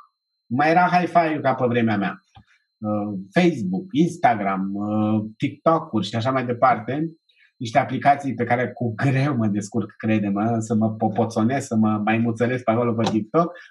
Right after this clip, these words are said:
o fac, că, da, sunt, uh, atâția mii de oameni care mă urmăresc și o fac de dragul lor. Apropo, dați-mi follow pe Instagram, Antonella T X, și pe TikTok, Milanova Antonella. Eu și Floricica Dansatoarea, și suntem vedete.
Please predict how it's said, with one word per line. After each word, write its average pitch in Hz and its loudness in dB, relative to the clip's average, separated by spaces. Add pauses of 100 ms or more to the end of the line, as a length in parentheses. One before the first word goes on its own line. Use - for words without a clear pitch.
o 196 4
fac, 117 2
că, 131 -2 (180)
da, 120 0 (400)
sunt, 147 -2
uh, 135 0
atâția 131 2
mii 127 0
de 123 0
oameni 110 2
care 110 2
mă 113 0
urmăresc 120 2
și 156 -8
o 156 -4
fac 156 0
de 147 -2
dragul 139 2
lor. - -2 (560)
Apropo, 185 4
dați-mi 180 0
follow 160 2
pe 135 0
Instagram, 208 2
Antonella 151 2
T - -12 (500)
X, - -20
și 180 -4
pe 160 2
TikTok, 185 -2
Milanova 165 2 (120)
Antonella. 120 2 (420)
Eu 170 2
și 277 0
Floricica 202 2
Dansatoarea, 170 2
și 131 -4
suntem 147 -2
vedete. 139 0